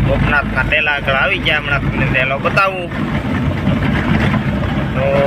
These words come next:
જોતા રહેજો મારો વીડિયો ને જોવા. વડલા ને બડલા ને બધું આવી ગયું છે. દરિયા મહેલ,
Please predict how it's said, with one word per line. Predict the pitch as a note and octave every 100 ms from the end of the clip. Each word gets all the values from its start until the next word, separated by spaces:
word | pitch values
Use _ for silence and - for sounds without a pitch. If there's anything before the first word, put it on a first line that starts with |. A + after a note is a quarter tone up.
| C#3+
જોતા | D#3+ F3 F#3+
રહેજો | F3+ E3+ E3+
મારો | E3+ E3 E3
વીડિયો | E3 E3+ D#3+
ને | D#3
જોવા. | E3 E3 D#3+ D#3 D3
વડલા | D3 E3 D#3+
ને | D#3 -
બડલા | D3 D#3
ને | D#3
બધું | - - - - - - - B2+ -
આવી | D3+ -
ગયું | - -
છે. | - - - - - - - - - - - - - - - - - -
દરિયા | F#3+ A3+ G#3+ F#3+
મહેલ, | E3+ G3 F#3 E3 C#3+